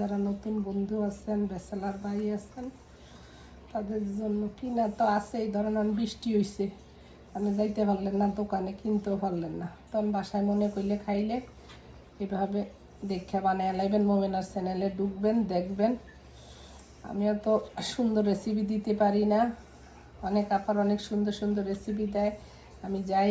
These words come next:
রান্ধি, যাই করি, যেখানে যাই, বনে যাই, জঙ্গলে যাই, তাই আপনাদের মাঝে শেয়ার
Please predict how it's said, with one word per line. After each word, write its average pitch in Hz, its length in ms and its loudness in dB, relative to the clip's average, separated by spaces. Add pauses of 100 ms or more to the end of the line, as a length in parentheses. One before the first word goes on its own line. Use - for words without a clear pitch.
রান্ধি, 208 280 6 (140)
যাই 196 180 6 (160)
করি, 208 200 4 (120)
যেখানে 196 320 0 (140)
যাই, 208 180 6 (480)
বনে 202 240 4 (100)
যাই, 202 140 6 (140)
জঙ্গলে 196 480 0
যাই, 214 120 2 (120)
তাই 202 160 2 (140)
আপনাদের 190 420 -2
মাঝে 185 200 0 (100)
শেয়ার 180 240 2